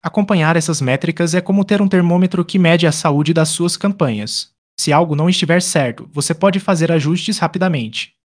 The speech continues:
Estratégia Google Ads, como planejar suas campanhas. Definindo objetivos claros antes de começar a criar suas campanhas no Google Ads é fundamental. Definir objetivos claros.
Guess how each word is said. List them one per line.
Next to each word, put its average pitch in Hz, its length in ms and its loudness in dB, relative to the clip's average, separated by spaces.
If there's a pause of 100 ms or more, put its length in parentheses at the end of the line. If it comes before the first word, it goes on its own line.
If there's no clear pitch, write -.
(140)
Estratégia 165 580 -4
Google 170 380 -2
Ads, 107 340 -4 (220)
como 185 240 -2
planejar 190 480 0
suas 196 300 -6
campanhas. 185 480 -2
Definindo 165 500 -2
objetivos 180 580 -2
claros 160 460 -2
antes 175 260 0
de 160 120 -2
começar 185 480 -4
a 175 60 -4
criar 160 360 -2
suas 196 320 -6
campanhas 185 480 -2
no 160 140 -2
Google 170 340 -4
Ads 151 320 -2 (220)
é 196 100 0
fundamental. 196 680 0
Definir 156 420 -2
objetivos 175 560 -2
claros. 123 680 -6